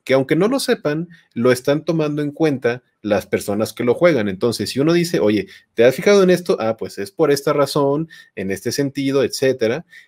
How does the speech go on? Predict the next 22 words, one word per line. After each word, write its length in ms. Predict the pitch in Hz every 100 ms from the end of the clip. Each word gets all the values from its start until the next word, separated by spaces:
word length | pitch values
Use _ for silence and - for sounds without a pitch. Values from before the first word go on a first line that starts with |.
| _
Entonces, 500 | 107 98 117 135 131
en 160 | 117 113
cuanto 300 | 123 127 139
a 20 |
física, 380 | 135 208 247 233
yo 160 | 208 190
creo 180 | 175
que 180 | 180 175 -
habría 240 | 107 123
bastante 640 | 131 - 120 107 95 - -
que 100 | 101
exprimirle 640 | - - 104 110 113 110
a 40 |
este 160 | 107 -
tipo 280 | 110 120 107
de 80 |
juegos, 380 | 95 107 87 78
sobre 320 | - 101 98
todo 240 | 95 120 135
mientras 340 | 113 98 95
más 200 | 101 107
realistas 520 | 117 107 101 - 87